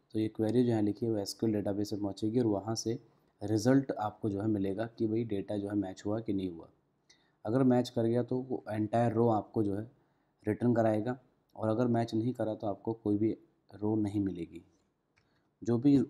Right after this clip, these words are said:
रिजल्ट हमें मिलेगा वो एक इंटरफेस के through होल्ड होता है, उसका नाम है रिजल्ट सेट। तो इस मेथड से हमें एक रिजल्ट सेट इंटरफेस के through एक रिजल्ट मिलेगा, मतलब इस मेथड से एक क्वेरी आएगी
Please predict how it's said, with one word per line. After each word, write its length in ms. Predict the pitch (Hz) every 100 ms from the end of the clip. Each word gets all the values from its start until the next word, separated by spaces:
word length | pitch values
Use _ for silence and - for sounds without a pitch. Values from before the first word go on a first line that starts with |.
| - 113
रिजल्ट 360 | 117 123 120
हमें 160 | 117 117
मिलेगा 400 | 110 104 101 120
वो 140 | 113 117
एक 180 | 117 - -
इंटरफेस 500 | 107 104 107 117 113
के 120 | 110
through 260 | 98 110 104
होल्ड 200 | 107 104
होता 220 | 95 113
है, 60 | 120
उसका 220 | - 104
नाम 200 | 101 107
है 40 | 104
रिजल्ट 260 | 92 87
सेट। 280 | - 92 - - _ _ _ _ _ _ _ _
तो 80 | 104
इस 100 | 107
मेथड 320 | 107 107 123
से 140 | 131
हमें 200 | 127 117 123
एक 120 | 120
रिजल्ट 340 | 104 101 107
सेट 220 | 123 117 113
इंटरफेस 480 | 107 104 107 104
के 140 | - 98
through 240 | - 113 113
एक 140 | -
रिजल्ट 360 | 98 98 110 113
मिलेगा, 400 | 104 98 107 - _ _ _ _ _ _ _ _ _
मतलब 160 | 101 131
इस 120 | 120
मेथड 340 | 110 101 123 120
से 240 | 120 147 - _ _ _ -
एक 200 | 107 - 110 107 101 -
क्वेरी 300 | 113 110 127
आएगी 320 | 107 101 117